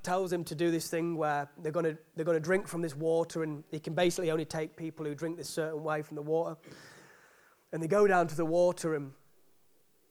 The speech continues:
basically it turns out that there's three hundred who do it this certain way. Three hundred. You've seen the film Three hundred? Well, this is far better than that. You know, the twenty-one thousand seven hundred, they walk away.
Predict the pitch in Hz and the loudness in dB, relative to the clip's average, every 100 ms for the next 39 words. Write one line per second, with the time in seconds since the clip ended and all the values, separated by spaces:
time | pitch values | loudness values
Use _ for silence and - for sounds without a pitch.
0 | _ _ _ 190 190 190 180 175 190 180 | _ _ _ 2 2 4 0 2 2 2
1 | 185 180 160 156 - 180 170 160 143 135 | 2 2 0 -6 -2 2 2 2 -2 -2
2 | 139 151 147 - 147 147 131 113 - _ | -2 -2 -4 -2 -2 -2 -8 -10 -16 _
3 | _ _ _ - 180 156 147 135 - _ | _ _ _ -2 2 2 -2 -6 -14 _
4 | _ 165 - 202 190 196 190 185 185 180 | _ -10 0 2 2 4 4 4 0 2
5 | 180 180 165 156 156 165 160 180 156 147 | 2 0 2 2 2 -2 -2 2 2 2
6 | 156 143 139 131 - _ _ _ _ _ | -2 -4 -6 -10 -12 _ _ _ _ _
7 | _ _ _ _ _ _ _ _ _ _ | _ _ _ _ _ _ _ _ _ _
8 | _ _ _ _ _ _ _ _ _ 156 | _ _ _ _ _ _ _ _ _ -4
9 | 147 147 - 180 175 165 165 156 156 156 | -2 -4 -2 0 2 2 -2 -2 0 2
10 | 156 156 160 151 156 160 151 151 143 156 | 2 -2 -4 -2 -2 -4 -4 -4 2 2
11 | 151 160 156 143 | 2 -4 -8 -8